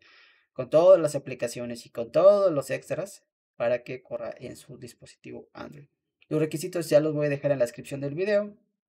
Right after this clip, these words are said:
pero simplemente les comento que, pues, son los mismos requisitos para el, para el launcher original.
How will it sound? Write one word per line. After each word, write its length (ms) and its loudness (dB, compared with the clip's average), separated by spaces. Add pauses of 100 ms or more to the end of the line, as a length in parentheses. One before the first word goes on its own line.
(300)
pero 180 -8
simplemente 420 -8
les 120 -10
comento 420 -8
que, 120 -4
pues, 280 -6
son 160 -6
los 80 -10
mismos 240 -8
requisitos 680 -8 (600)
para 220 4
el, 260 -2
para 180 0
el 100 -2
launcher 460 -4
original. 480 -12